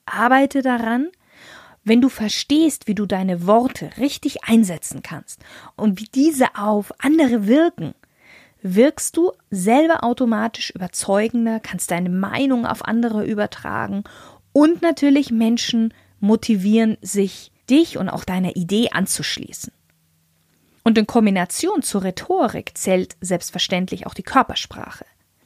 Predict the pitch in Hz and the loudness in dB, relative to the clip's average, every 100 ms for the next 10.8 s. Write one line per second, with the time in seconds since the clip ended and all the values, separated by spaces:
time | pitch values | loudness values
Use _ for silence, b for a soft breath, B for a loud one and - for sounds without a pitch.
0 | - 214 208 - 233 233 254 - - 240 | 0 2 2 -2 0 4 4 2 2 4
1 | 262 262 247 202 180 - - - 170 180 | 6 4 4 2 -2 -4 -6 -6 -6 -4
2 | - 302 254 214 202 196 - - 214 - | -2 -2 0 0 0 -4 -10 -6 -6 -6
3 | - - - 170 208 262 b b b - | -8 -10 -8 -4 0 0 b b b -2
4 | 180 180 185 185 233 247 214 220 - - | 0 0 -2 0 0 0 0 0 0 -2
5 | 240 - - b b b 214 - 311 - | -2 -4 -12 b b b -4 0 0 0
6 | 311 247 208 190 175 - - 285 285 277 | -2 2 2 0 -6 -10 -2 4 6 6
7 | 254 - 170 - 78 - b b b 196 | 2 -2 -4 -4 -12 -14 b b b 0
8 | 262 320 294 262 - 190 165 - 131 208 | 0 2 2 0 -4 -6 -8 -8 -6 -6
9 | b b _ 277 311 320 294 214 269 277 | b b _ 2 4 2 2 2 2 2
10 | 214 202 180 - - 113 - | 0 -2 -2 -6 -12 -14 -16